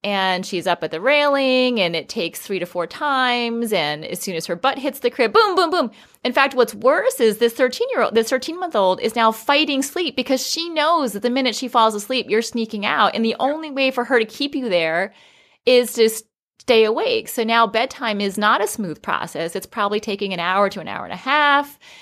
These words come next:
And it's stressing everybody out because your child has a job to do. She can't just fall asleep. She's gotta keep you there. So she's working hard to keep you there. Um, so sneak is not, not a good tool for us in parenting. We don't wanna be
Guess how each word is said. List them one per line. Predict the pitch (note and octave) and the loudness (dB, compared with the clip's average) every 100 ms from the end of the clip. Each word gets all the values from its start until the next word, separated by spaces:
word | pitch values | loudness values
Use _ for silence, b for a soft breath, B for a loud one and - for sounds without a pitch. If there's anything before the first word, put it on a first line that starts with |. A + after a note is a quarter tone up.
| B B B B B - | B B B B B -4
And | C#4+ | 2
it's | C4 - | 2 2
stressing | B3+ A#3+ A3+ | 2 2 2
everybody | G3+ G3+ F#3 G3+ | 0 2 2 2
out | D#4 C#4+ | 2 2
because | A3+ A3+ A3+ | 2 0 -2
your | A3+ | 0
child | A3+ C4 C#4+ D4+ | 0 2 2 2
has | D4 A3 | 2 -2
a | |
job | - F3+ G3+ G#3 | 0 2 2 2
to | |
do. | - - - | -6 -8 -6
She | - | -6
can't | E4 A4 A#4 | -4 -4 0
just | A#4 - | 0 2
fall | A#3+ F#3 | 2 2
asleep. | G3+ A3+ B3+ | 0 -2 -2
She's | D#4+ | -2
gotta | G4+ F#4+ | 0 -2
keep | - G4+ | -4 0
you | A4 F#4 | 2 4
there. | F3+ A2 | 2 2
So | A3 | -4
she's | G#3+ D#4+ | -4 -4
working | C#4 D4 D4+ C#4+ | 0 0 0 -2
hard | C4 A#3+ B3 B3 | -2 4 4 4
to | B3+ | -2
keep | - B3+ C#4+ | -8 -8 -6
you | A3+ | -6
there. | - G1+ G1+ - b b b b _ | -6 -10 -14 -18 b b b b _
Um, | G#3 G3+ F#3+ F#3 D3+ - - _ _ _ _ _ _ - | 0 2 2 2 -2 -8 -20 _ _ _ _ _ _ -12
so | - A3+ | 0 2
sneak | A3 B3+ C4+ D#4 D#4 | 2 0 0 0 0
is | C#4 | 0
not, | B3 B3 B3 B3 - _ | 2 4 2 -2 -18 _
not | A3 A3 A#3+ B3+ | 0 4 4 2
a | |
good | G#3 A#3+ G3+ - | 4 4 4 -6
tool | - A3 A3 | -4 2 2
for | A3 F#3+ | 2 0
us | E3 F3 - | 0 -2 -10
in | - F#3 | -10 -10
parenting. | - E3+ D#3+ - - | -8 -8 -8 -10 -14
We | F3 | -10
don't | F#3+ F#3+ | -6 -4
wanna | G3+ | -4
be | G3 F3 D#3+ F#3 | -4 -4 -4 -8